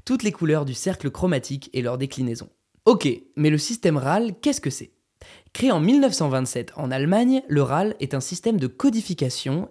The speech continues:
et un recensement de toutes les couleurs employées dans différents secteurs d'activité.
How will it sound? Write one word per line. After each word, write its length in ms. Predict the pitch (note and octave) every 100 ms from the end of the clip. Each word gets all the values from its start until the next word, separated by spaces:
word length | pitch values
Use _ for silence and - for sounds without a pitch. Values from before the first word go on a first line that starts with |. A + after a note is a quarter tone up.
| -
et 100 | C3
un 80 |
recensement 600 | C3 G#3 A3+ G#3+ G#3 B3 G#3+
de 100 | C3
toutes 320 | - C4+ -
les 80 | G#3+
couleurs 300 | - E3+ C#3
employées 400 | C3+ B2+ B2+ C#3+
dans 160 | B2+
différents 440 | A#2+ E3 - D#3 B2+
secteurs 380 | - A#2 F#3+
d'activité. 580 | C3+ B2+ D#3 B2 A#2 -